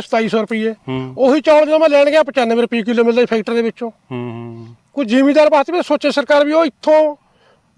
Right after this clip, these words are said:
Speaker 1: ਤਾਂ ਲ-, ਖਰੀਦਿਆ ਸੱਤ-, ਅ, ਸਤਾਈ ਰੁਪਏ ਕਿਲੋ ਹੈਗਾ।
Speaker 2: ਹੂੰ, ਹੂੰ।
Speaker 1: ਜਦੋਂ ਚੌਲ ਕੱਢ ਕੇ ਪੱਕਿਆ ਪਕਾਇਆ ਫੈਕਟਰੀ 'ਚ ਵਗ ਗਿਆ, ਉੱਥੋਂ ਸਾਨੂੰ ਪਚਾਨਵੇਂ ਰੁਪਏ ਕਿਲੋ ਮਿਲ ਰਿਹਾ ਜੀ ਉਹ ਚੌਲ। ਇਹ ਗੱਲ ਕਿੱਧਰ ਨੂੰ ਜਾ ਰਹੀ ਹੈ?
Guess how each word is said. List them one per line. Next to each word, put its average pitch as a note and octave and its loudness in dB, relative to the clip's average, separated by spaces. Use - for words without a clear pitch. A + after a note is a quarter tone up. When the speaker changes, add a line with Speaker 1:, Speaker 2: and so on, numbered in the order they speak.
Speaker 1:
ਤਾਂ D#4+ 4
ਲ-, C4 -2
ਖਰੀਦਿਆ B3+ 0
ਸੱਤ-, B3 -2
ਅ, - -2
ਸਤਾਈ A#3+ -2
ਰੁਪਏ A#3 -4
ਕਿਲੋ A#3 0
ਹੈਗਾ। A3+ -2
Speaker 2:
ਹੂੰ, C#3 -6
ਹੂੰ। C3+ -8
Speaker 1:
ਜਦੋਂ C4 0
ਚੌਲ C#4+ 2
ਕੱਢ C#4 -2
ਕੇ F4 -2
ਪੱਕਿਆ C#4+ 0
ਪਕਾਇਆ C#4+ 2
ਫੈਕਟਰੀ A#3+ -6
'ਚ C4+ -2
ਵਗ C4+ 2
ਗਿਆ, C4+ 0
ਉੱਥੋਂ B3+ -4
ਸਾਨੂੰ C#4 0
ਪਚਾਨਵੇਂ G3 -2
ਰੁਪਏ F#3+ -6
ਕਿਲੋ F#3+ -6
ਮਿਲ F#3+ -4
ਰਿਹਾ F#3+ -2
ਜੀ F#3+ -6
ਉਹ F#3 -8
ਚੌਲ। F#3 -10
ਇਹ A3+ -4
ਗੱਲ A3 -2
ਕਿੱਧਰ A3+ -8
ਨੂੰ C4 -2
ਜਾ A3+ 0
ਰਹੀ G#3 -8
ਹੈ? G#3 -16